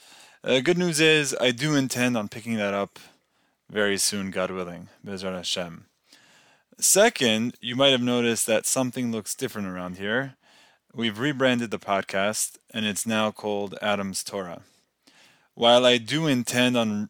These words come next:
resuming the Sefer HaMitzvot podcast and picking up on that series from where we left off very soon, I would like to use this podcast, or to utilize it, to upload other content as well.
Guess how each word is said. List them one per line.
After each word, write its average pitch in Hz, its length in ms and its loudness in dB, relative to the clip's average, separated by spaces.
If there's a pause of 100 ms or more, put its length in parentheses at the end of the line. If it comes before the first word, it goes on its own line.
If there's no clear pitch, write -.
(120)
resuming 110 500 -2
the 98 80 -4
Sefer 110 320 -2
HaMitzvot 98 680 -6
podcast 117 580 -2
and 101 120 -14
picking 113 300 -8
up 104 180 -8
on 98 100 -10
that 87 160 -8
series 104 360 -6
from 101 140 -8
where 98 100 -10
we 95 120 -10
left 98 280 -8
off 113 300 2
very 104 300 -4
soon, 123 480 -4 (720)
I 135 120 8
would 165 200 4
like 160 160 4
to 139 120 -6
use 139 420 -6 (520)
this 127 420 2
podcast, 113 720 0
or 113 40 -8
to - 160 -8
utilize 113 460 -2
it, 107 100 -8
to - 120 -8
upload 107 300 -6
other 107 220 -4
content 101 440 -6
as 95 240 -8
well. 92 360 -2